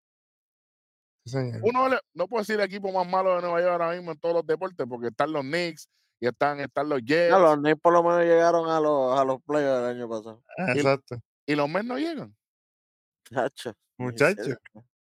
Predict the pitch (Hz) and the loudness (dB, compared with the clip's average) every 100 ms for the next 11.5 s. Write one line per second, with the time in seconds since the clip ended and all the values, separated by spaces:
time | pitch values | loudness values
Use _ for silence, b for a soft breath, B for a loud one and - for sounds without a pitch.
0 | _ _ _ - 95 110 117 117 117 117 | _ _ _ -18 -12 -4 -4 -2 -2 -2
1 | 117 - _ 120 120 117 117 117 117 113 | -4 -8 _ -6 -2 -2 -4 -2 -2 -2
2 | 120 120 165 202 147 135 127 127 _ _ | 0 0 -2 -2 -2 0 -4 -8 _ _
3 | _ _ _ _ _ _ _ _ _ 165 | _ _ _ _ _ _ _ _ _ 0
4 | 185 190 190 185 180 160 220 254 240 208 | 0 0 -6 -4 -4 -2 -2 0 0 2
5 | 180 170 147 131 - 160 160 151 160 160 | 0 -2 -6 -10 -10 -8 -8 -6 -6 -6
6 | 156 170 190 190 180 180 175 196 170 147 | -8 -4 -4 -4 -8 -6 -4 -2 -2 -2
7 | 143 156 160 156 147 123 107 104 - _ | -4 -4 -2 -2 -2 -2 -4 -6 -12 _
8 | _ _ _ _ _ _ _ _ _ _ | _ _ _ _ _ _ _ _ _ _
9 | _ _ _ 110 110 120 135 147 127 131 | _ _ _ -6 -4 -2 -2 0 0 -2
10 | 123 110 - _ _ _ _ _ _ _ | -4 -12 -16 _ _ _ _ _ _ _
11 | _ - 127 120 165 | _ -12 -10 -10 -16